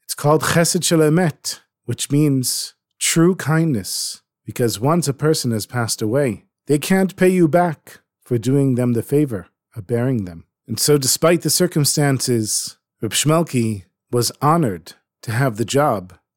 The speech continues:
of taking care of the bodies of Jews who had passed away in the camp. And one day he was called for an emergency pickup of somebody who had died,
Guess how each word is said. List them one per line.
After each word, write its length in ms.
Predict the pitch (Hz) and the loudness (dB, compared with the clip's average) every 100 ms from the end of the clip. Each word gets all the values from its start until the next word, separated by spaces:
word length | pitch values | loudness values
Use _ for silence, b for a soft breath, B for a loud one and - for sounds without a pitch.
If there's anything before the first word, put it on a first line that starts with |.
| - | -4
of 160 | 120 | -4
taking 340 | - 135 127 113 | -2 -4 -2 -4
care 300 | - 139 135 | -4 -2 -2
of 180 | 101 95 | -2 -6
the 80 | |
bodies 440 | 92 120 131 123 98 | -6 -2 -2 -2 -6
of 120 | 92 | -10
Jews 340 | - 127 120 | -4 -2 -2
who 100 | - | -4
had 120 | 104 - | -10 -10
passed 360 | 113 107 - | -12 -10 -8
away 260 | 110 123 123 | -4 -2 -2
in 100 | 92 | -6
the 80 | 92 | -8
camp. 420 | 117 104 - - _ | -8 -8 -10 -20 _
And 160 | - 143 | 0 4
one 180 | 180 208 | 4 4
day 140 | 185 | 4
he 120 | 143 | 4
was 200 | 139 123 | 2 0
called 580 | - - 160 165 156 - - _ _ | -2 0 2 2 -2 -8 -20 _ _
for 280 | - 123 | -2 0
an 100 | 107 | 0
emergency 840 | 113 120 143 139 143 135 139 123 101 _ _ - | 0 2 2 2 2 0 0 -2 -4 _ _ -2
pickup 440 | 160 160 143 - | -2 0 -2 -2
of 340 | 101 90 - _ _ _ | -8 -8 -20 _ _ _
somebody 400 | - 139 139 127 | -4 2 2 2
who 120 | 117 | 2
had 140 | 113 98 | 0 0
died, 460 | 147 151 139 123 | 0 2 0 -4